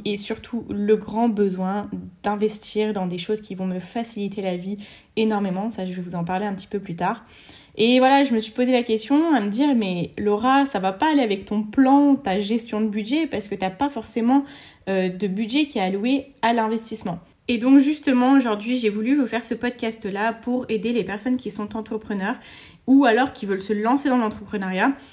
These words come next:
et qui savent pertinemment qu'à un moment donné, ils vont devoir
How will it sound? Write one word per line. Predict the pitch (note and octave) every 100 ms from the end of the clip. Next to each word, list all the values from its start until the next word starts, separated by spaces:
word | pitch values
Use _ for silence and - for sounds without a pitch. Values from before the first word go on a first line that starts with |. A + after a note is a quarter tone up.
| - _ -
et | G#3+
qui | - A3
savent | - A#3+ B3 A3+
pertinemment | - A3+ - A3+ G#3+ A3+ B3
qu'à | G#3
un |
moment | G3 A3 B3
donné, | G#3+ F#3+ G3+ G#3
ils | G3
vont | F#3 A#3+
devoir | A#3 G#3+ F#3+ F#3+ G#3